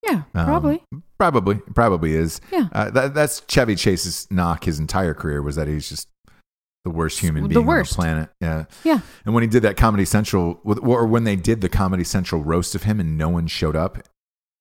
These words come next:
Speaker 2: not one single person, even Steve Martin and, uh, your buddy Martin Short,
Speaker 1: Ugh.
Speaker 2: who were in Three Amigos with him,
Speaker 1: <laughs>
Speaker 2: did a pre-taped bit.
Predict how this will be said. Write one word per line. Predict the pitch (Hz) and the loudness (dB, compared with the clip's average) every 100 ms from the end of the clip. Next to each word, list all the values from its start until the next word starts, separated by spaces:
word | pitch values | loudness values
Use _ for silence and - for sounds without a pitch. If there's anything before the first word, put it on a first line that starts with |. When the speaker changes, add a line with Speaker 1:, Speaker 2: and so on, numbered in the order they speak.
| 82 | -12
Speaker 2:
not | 87 90 - | -6 -4 -2
one | 87 85 | -2 -2
single | - 85 78 | -2 -4 -4
person, | 85 85 92 98 | -4 -2 -2 0
even | 131 151 113 | 0 0 -2
Steve | - 123 120 | -2 -2 0
Martin | 95 87 98 104 104 | 0 0 0 -4 -4
and, | 92 90 87 | -2 -2 0
uh, | 85 82 85 | 0 0 0
your | 85 | -2
buddy | 76 85 82 | -2 0 0
Martin | 85 85 80 | 0 -2 -6
Short, | - - 90 82 - - - - | -8 -4 -2 -4 -8 -20 -20 -6
Speaker 1:
Ugh. | 180 165 - - - | -4 -4 -6 -14 -6
Speaker 2:
who | 101 | -2
were | 87 | -2
in | |
Three | - 98 | -2 0
Amigos | 87 110 127 95 - | 2 2 4 2 2
with | 87 | 0
him, | 85 85 196 233 - 220 - | 0 -2 -6 -8 -8 -10 -10
Speaker 1:
<laughs> | - - | -12 -6
Speaker 2:
did | 104 | -4
a | 85 | -4
pre-taped | - 113 98 - 90 78 - | -6 -2 -2 0 -2 -4 -8
bit. | 80 73 | -6 -6